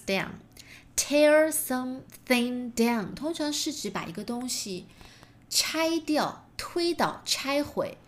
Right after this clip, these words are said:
比如说拆掉一栋老房子、拆掉一个建筑。啊，they are going to tear down the old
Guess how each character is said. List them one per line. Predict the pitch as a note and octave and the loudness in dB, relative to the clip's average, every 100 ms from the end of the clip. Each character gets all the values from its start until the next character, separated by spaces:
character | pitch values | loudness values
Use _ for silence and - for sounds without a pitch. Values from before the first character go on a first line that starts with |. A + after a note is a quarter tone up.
| - | -10
比 | - | -6
如 | F#3 | -4
说 | |
拆 | A3+ - C#4+ | -4 -2 0
掉 | D4 | 2
一 | A#3 A#3+ | 0 -2
栋 | A3+ B3+ A3+ | 0 2 2
老 | G3 | -4
房 | C#3+ - D#3+ | -4 -4 -4
子、 | F3+ G3 | -4 -6
拆 | - C#4 | -6 -4
掉 | D4+ | -2
一 | C4 | -2
个 | C4+ | -4
建 | C4 C#4+ B3+ A3 | -4 -4 -2 -4
筑。 | A3 G#3+ - - - - - - - | -4 -6 -6 -10 -20 -20 -20 -20 -12
啊， | E3+ D#3 | -8 -4
they | G#3 | -2
are | G#3+ | 4
going | C4 D4+ D4 | 4 4 0
to | C4+ | -2
tear | - - C#4+ D#4+ | -4 -2 4 6
down | D4 C4+ C4+ | 8 6 6
the | C4 C4 B3+ B3 - - - | 4 2 2 -4 -14 -6 4
old | B3+ D4 D#4 D#4 | 8 8 8 4